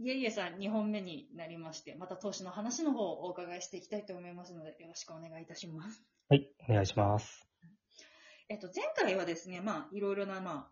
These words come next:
Speaker 1: あ、が-、概要的な話みたいなのも、ですとか、ちょっと失敗談とかの方の話の方もお伺いしたんですが、今回ですね、
Speaker 2: はい。
Speaker 1: 逆にあの、成功体験の方をお伺いしたいなと思いまして。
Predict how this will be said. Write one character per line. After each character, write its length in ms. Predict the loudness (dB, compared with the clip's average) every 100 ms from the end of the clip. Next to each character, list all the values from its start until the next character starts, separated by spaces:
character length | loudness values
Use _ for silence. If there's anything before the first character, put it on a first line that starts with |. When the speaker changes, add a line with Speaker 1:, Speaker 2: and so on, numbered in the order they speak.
| -2
Speaker 1:
あ、 40 |
が-、 160 | -2 2
概 160 | 4 6
要 160 | 4
的 200 | 2 4
な 80 | 6
話 320 | 6 4 4
み 100 | 2
た 100 | 2
い 60 | -2
な 80 | -4
の 80 |
も、 140 | -6 -10 _ _ -20 -10
で 80 | -10
す 100 | -8
と 80 |
か、 160 | -4 -2
ち 80 | -2
ょ 40 |
っ 20 |
と 60 | -2
失 180 | -4 0
敗 160 | 0
談 180 | 0 -4
と 80 | -8
か 100 | -12
の 120 | -12
方 240 | -10 -8 -8
の 200 | -10 -16
話 360 | -12 -10 -8 -8
の 80 | -10
方 260 | -10 -12
も 160 | -10 -10
お 60 | -6
伺 240 | -4 -4
い 40 |
し 60 | -4
た 160 | -6 -8
ん 80 |
で 80 | -10
す 140 | -14 -8
が、 160 | -8 -10 -18 -20 _
今 180 | -10 0
回 180 | 8 8
で 80 | 8
す 100 | -8 -18
ね、 60 |
Speaker 2:
は 60 | -16
い。 40 | -4
Speaker 1:
逆 200 | -4 0
に 140 | 2
あ 60 | 6
の、 340 | 6 4 -2 -10 _
成 160 | 0 2
功 200 | 6 6
体 160 | 8 4
験 160 | 4
の 80 | 0
方 80 | -2
を 240 | -4 -8 _ _ _
お 80 | 0
伺 240 | 2 4 4
い 60 |
し 80 | 4
た 100 | 4
い 60 | 4
な 100 | 2
と 80 |
思 160 | -4 -6
い 60 | -6
ま 140 | -6
し 100 | -6
て。 320 | -8 -10 -10